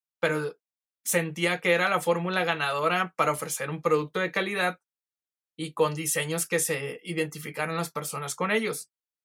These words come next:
A todo esto de lo que hemos platicado, la mayoría de las personas que sigue mi trabajo es por el lado del fútbol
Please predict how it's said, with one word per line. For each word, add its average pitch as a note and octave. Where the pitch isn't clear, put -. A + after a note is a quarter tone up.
A D3
todo F#3
esto G#3+
de G#3+
lo F#3+
que F3+
hemos F3+
platicado, G3+
la E3
mayoría D#3
de F#3
las G3
personas F#3+
que F#3+
sigue E3+
mi F3
trabajo F3+
es E3
por E3
el D#3
lado C#3
del C#3+
fútbol G#3